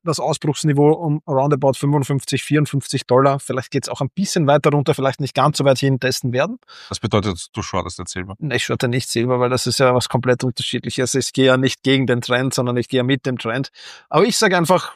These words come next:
Speaker 1: jetzt einsteigen, hm, weiß ich nicht. Ich habe auch keinen Bedarf, weil wir beide ja schon ein hohes Silber-Exposure
Speaker 2: Absolut.
Speaker 1: haben. Ist ja, ist ja jetzt nicht, nicht, nicht kein Geheimnis. Seit Monaten in diesem Podcast predigen wir das.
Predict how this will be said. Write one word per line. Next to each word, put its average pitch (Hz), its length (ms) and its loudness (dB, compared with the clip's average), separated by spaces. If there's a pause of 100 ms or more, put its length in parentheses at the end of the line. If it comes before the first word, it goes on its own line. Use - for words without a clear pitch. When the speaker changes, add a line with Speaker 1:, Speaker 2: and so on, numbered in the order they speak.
Speaker 1:
jetzt 156 540 -2
einsteigen, 185 720 4
hm, 185 960 -4
weiß 143 220 0
ich 147 80 4
nicht. 139 180 0
Ich 143 100 0
habe 143 80 2
auch 135 80 -6
keinen 139 120 0
Bedarf, 135 320 2
weil 139 140 4
wir 139 100 0
beide 135 200 0
ja 135 120 2
schon 135 160 -4
ein 123 100 -6
hohes 131 180 -2
Silber-Exposure 123 520 0
Speaker 2:
Absolut. 113 120 2
Speaker 1:
haben. 135 60 6
Ist 147 400 0
ja, 135 220 2
ist 131 120 -4
ja 139 60 2
jetzt 127 220 0
nicht, 127 160 -4
nicht, 139 340 -6
nicht 131 300 -4
kein 139 120 2
Geheimnis. 131 440 2
Seit 131 160 0
Monaten 139 320 0
in 135 40 0
diesem 131 160 -2
Podcast 131 380 -4
predigen 139 300 -2
wir 143 40 2
das. 147 180 0